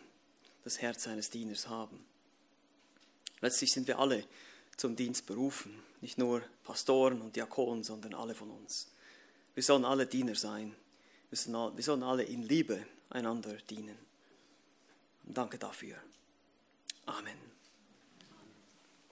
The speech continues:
Stellt euch einmal vor, ein berühmter Künstler, ein Maler,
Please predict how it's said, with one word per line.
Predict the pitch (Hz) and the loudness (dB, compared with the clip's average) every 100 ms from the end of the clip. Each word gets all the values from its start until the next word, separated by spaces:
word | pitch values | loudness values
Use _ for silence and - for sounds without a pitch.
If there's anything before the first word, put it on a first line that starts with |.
| - - - - - - - - | -10 -8 -8 -12 -18 -18 -20 -12
Stellt | - 208 220 | 8 10 10
euch | 190 | 10
einmal | 190 175 | 10 10
vor, | 151 180 170 131 139 143 - - - - - - | 8 10 12 12 10 4 -8 -20 -20 -20 -14 4
ein | 135 135 127 - - | 8 10 8 4 4
berühmter | 147 175 175 156 131 - | 8 8 6 4 4 12
Künstler, | 208 220 - 151 113 - - - - - - - - - | 12 12 12 6 2 0 -18 -20 -20 -18 -18 -20 4 12
ein | 143 147 139 - | 12 12 8 0
Maler, | 123 185 240 247 165 | 12 12 12 12 12